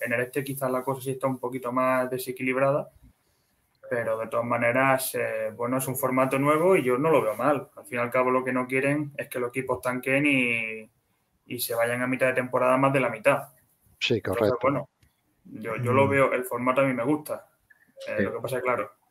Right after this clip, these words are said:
Speaker 1: esto no estamos acostumbrados y lo nuevo a veces parece que, que molesta.
Speaker 3: Sí, yo creo que también tiene mucho que ver, eh, o sea,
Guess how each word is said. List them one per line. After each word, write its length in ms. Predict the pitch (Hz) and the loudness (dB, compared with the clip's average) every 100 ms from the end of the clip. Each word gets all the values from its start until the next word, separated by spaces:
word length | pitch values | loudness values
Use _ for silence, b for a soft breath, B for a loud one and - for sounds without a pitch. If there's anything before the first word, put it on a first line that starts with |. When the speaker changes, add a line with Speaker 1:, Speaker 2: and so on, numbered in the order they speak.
| - | -14
Speaker 1:
esto 260 | 120 - 127 | -8 -6 -2
no 100 | 131 | -2
estamos 280 | 131 139 135 | 2 2 2
acostumbrados 640 | 139 139 143 135 143 165 | 2 2 2 4 6 6
y 40 | 147 | 4
lo 100 | 117 | 2
nuevo 240 | 123 131 | 2 4
a 60 | 127 | 4
veces 240 | 131 139 | 2 0
parece 320 | 135 120 120 | -4 -8 -6
que, 280 | 117 113 110 | -6 -6 -8
que 120 | 117 | -10
molesta. 380 | 110 120 135 - - _ - 539 539 539 539 539 - - | -6 -4 -4 -8 -20 _ -20 -16 -14 -14 -14 -14 -14 -14
Speaker 3:
Sí, 800 | - - - - 143 139 120 - - - 123 | -16 -12 -6 4 6 6 2 -2 -10 -8 0
yo 180 | 131 131 | 2 4
creo 140 | 156 | 2
que 80 | 147 | 4
también 580 | 135 127 123 135 151 160 | 2 2 4 2 2 -2
tiene 260 | - 123 127 | 0 2 4
mucho 340 | 131 - 131 | 4 2 2
que 100 | 120 | 6
ver, 360 | 113 117 135 - | 8 6 4 2
eh, 420 | 120 113 110 110 | 2 4 4 2
o 40 | - | 0
sea, 260 | 131 104 | -4 -4